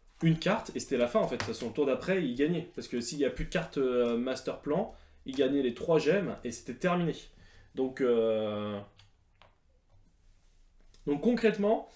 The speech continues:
je pense que l'équipe que j'ai utilisée n'est pas la bonne pour cette partie-là. Donc je vais essayer de, de voir ce qu'il y a de mieux. Et pourtant, je vous le dis, ça fait déjà en tout, je crois que c'est la sixième fois avant que je fasse le live. Donc là, si on compte les trois parties que j'ai fait durant le live, euh, j'arrive pas à faire le premier, euh, le premier.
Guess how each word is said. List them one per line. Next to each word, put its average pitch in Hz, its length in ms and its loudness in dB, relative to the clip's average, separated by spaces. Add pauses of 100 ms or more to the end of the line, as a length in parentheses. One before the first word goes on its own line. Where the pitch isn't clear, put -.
(220)
je 135 80 -2
pense 220 260 4
que 175 100 0
l'équipe 170 380 -2
que 165 100 0
j'ai 151 120 -2
utilisée 165 380 -2
n'est 156 120 0
pas 196 160 0
la 160 100 4
bonne 131 280 0 (140)
pour - 180 -6
cette - 220 -2
partie-là. - 520 -6 (400)
Donc 117 160 -2
je 113 120 -8
vais 127 100 -2
essayer 165 240 -2
de, 123 440 0
de 120 120 -6
voir 139 380 -2
ce - 80 -10
qu'il 143 240 -12
y 143 80 0
a 139 60 0
de 131 160 -6
mieux. 131 360 -4 (400)
Et 123 120 0
pourtant, 214 320 0
je 170 80 2
vous 175 80 4
le 165 40 -2
dis, 202 140 -2
ça - 100 -10
fait 131 120 -6
déjà 135 300 -2
en 160 100 2
tout, - 160 -6
je - 40 -6
crois 165 140 -4
que - 40 -8
c'est - 120 -4
la 226 80 -2
sixième 202 440 0
fois - 460 -4 (340)
avant 147 220 2
que 156 140 -2
je - 60 -8
fasse 151 180 -6
le 160 80 0
live. 170 180 2
Donc 117 180 -6
là, 139 120 0
si - 100 -10
on 123 80 -6
compte 143 260 -4
les 123 80 -6
trois 131 180 -4
parties 131 260 -6
que - 60 -10
j'ai 120 100 -4
fait 117 120 -8
durant 113 240 -4
le 110 80 -4
live, 160 320 0 (500)
euh, 107 560 -6
j'arrive 123 280 -4
pas 226 160 4
à 220 40 2
faire 214 220 -2
le 135 140 -2
premier, 180 500 0
euh, 156 180 4
le 156 120 0
premier. 151 340 -4